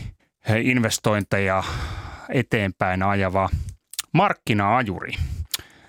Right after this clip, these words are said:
ää, joka puskee siviilipuolella innovaatioita eteenpäin.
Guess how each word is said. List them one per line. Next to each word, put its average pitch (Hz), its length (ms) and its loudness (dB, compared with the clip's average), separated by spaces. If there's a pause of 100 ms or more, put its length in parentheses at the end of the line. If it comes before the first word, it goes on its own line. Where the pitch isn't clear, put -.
(280)
ää, 92 240 0
joka 98 220 0
puskee 113 380 0
siviilipuolella 90 800 0 (280)
innovaatioita 95 840 0
eteenpäin. 90 720 -2